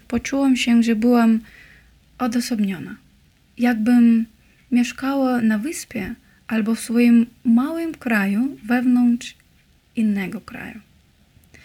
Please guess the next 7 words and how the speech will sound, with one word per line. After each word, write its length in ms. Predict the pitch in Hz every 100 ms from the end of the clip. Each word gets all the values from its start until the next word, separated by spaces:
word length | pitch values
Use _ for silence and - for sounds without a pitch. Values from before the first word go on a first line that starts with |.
| - - - - _
Pewnego 400 | - 208 247 320
dnia 300 | 349 233 202 220 269 - _ _ - -
przyjechała 640 | - 240 202 202 247 330 294
do 140 | 220
nas 380 | 202 196 202 -
właścicielka 760 | 214 214 202 - 208 226 240 247
mieszkania 680 | 226 214 - 226 170 202